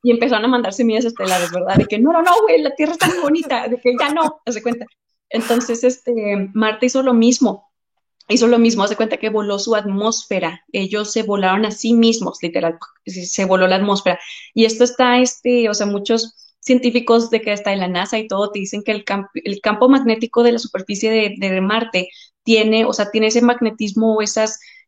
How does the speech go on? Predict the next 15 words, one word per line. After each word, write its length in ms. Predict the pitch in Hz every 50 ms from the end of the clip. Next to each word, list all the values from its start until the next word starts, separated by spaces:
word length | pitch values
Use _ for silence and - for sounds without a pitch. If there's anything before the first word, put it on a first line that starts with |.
| _ -
eh, 200 | - 233 - -
como 260 | 220 214 208 208 208
lecturas 840 | 208 196 202 - - 254 240 226 220 247 285 - - - - _ -
que 80 | 226 220
te 180 | 220 208 202
dan 240 | 202 196 190 196 196
a, 560 | 208 208 214 214 208 208 190 185 170 156 - -
o 80 | - 196
sea, 80 | 196 190
entender 400 | 190 190 196 196 196 185 190 -
que 80 | 202
la 80 | 202 208
atmósfera 380 | 202 196 190 190 - 208 208
se 120 | 208 220 214
voló 480 | 185 190 190 190 185 180 185 185 185